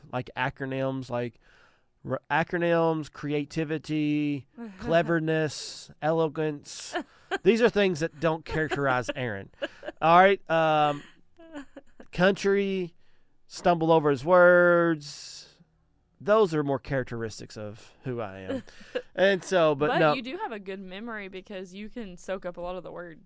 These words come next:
Speaker 2: and you don't have to have notes. So that's helpful when witnessing to people.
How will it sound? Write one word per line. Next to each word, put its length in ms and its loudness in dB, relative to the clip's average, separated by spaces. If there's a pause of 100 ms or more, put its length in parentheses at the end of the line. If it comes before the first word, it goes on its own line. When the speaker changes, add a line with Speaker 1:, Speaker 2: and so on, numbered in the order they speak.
(280)
Speaker 2:
and 120 -10
you 60 -14
don't 140 -12
have 140 -16
to 80 -12
have 80 -18
notes. 360 -18
So 260 -16 (100)
that's 180 -14
helpful 360 -18 (680)
when 220 -14
witnessing 440 -16
to 60 -16
people. 320 -16